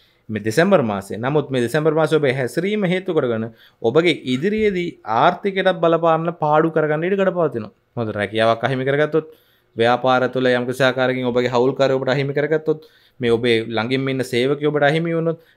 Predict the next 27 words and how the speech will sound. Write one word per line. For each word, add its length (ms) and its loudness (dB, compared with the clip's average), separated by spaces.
බැරි 180 2
වෙලාවත් 220 2
ඔබට 240 0
හොඳම 320 -2
කස්ටමර්ස්ලා 560 -2
පාරිභෝගිකයෝ 600 2
අහිමි 140 0
වුණොත්, 220 -4
ඔන්න 200 0
දැන් 220 -2
දෙ-, 220 -6
දෙසැම්බර් 460 -2
මාසයේ 560 0
යම්කිසි 360 -2
ආකාරයකින් 420 2
තියෙන 200 0
පාලනයක් 480 2
ඇතුව 200 0
කරන් 280 0
යන්න 160 -4
පුළුවන් 320 0
වේවි. 180 -2
නමුත් 260 -4
ඉදිරියේදී 480 -2
හානිදායක 600 2
වෙනවා. 200 0
එහෙනම් 240 0